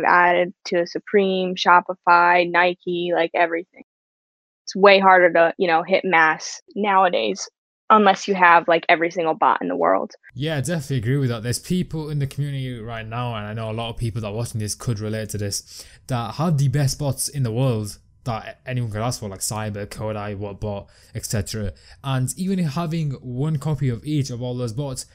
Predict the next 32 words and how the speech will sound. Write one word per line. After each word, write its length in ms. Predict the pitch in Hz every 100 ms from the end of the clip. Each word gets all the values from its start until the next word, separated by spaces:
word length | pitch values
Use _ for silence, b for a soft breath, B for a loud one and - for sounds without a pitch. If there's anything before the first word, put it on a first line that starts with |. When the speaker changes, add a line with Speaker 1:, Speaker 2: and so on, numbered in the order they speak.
| _
Speaker 2:
sometimes 600 | - 180 175 151 160 151
doesn't 320 | 139 147 139
lead 200 | 131 156
to, 100 | 131
like, 160 | 113 104
large 280 | 110 120 113
success. 520 | 107 143 120 - - _ _ -
That's 180 | 139
why 140 | 139 131
you 160 | 127
see 220 | 123 143 131
people 400 | 131 131 127 110
running 280 | 117 120
loads 320 | 110 113 123 120
of 60 |
servers, 640 | 113 120 117 113 113 104 b b b
getting 280 | 151 127 117
copies 340 | 127 117 123
from 140 | - 113
people, 520 | 113 110 117 110 104 b b
getting, 280 | 139 131 135
running, 300 | 131 131 160
like, 180 | 147 113
multiple 460 | 113 123 143 131 131
Cybers, 480 | - 120 113 104 98
multiple 420 | 120 123 - 120
Barcodes, 540 | 113 110 107 107 101
multiple 640 | 101 117 107 104 110 107 b b b
Kodais, 580 | - 127 123 104 101 92
just 240 | 131 -
to 60 | 127
get 320 | 107 117 120